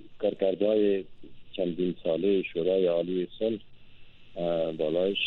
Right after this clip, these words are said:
خط بطلان کشیده شده و یا به عباره دیگر می‌توان برداشت کرد که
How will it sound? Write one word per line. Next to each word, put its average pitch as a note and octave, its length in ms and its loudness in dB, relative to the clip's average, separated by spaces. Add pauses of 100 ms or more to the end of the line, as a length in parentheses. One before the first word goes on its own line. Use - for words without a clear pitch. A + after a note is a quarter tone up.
(140)
خط G#2 160 -2
بطلان G2+ 420 0
کشیده B2 400 -2
شده A2 420 0
و F2+ 240 2
یا F2 340 0 (1000)
به E2+ 60 2
عباره E2+ 420 2
دیگر F#2 260 0
می‌توان B2 440 2
برداشت F#2 500 0
کرد G2+ 160 2 (200)
که F#2+ 320 0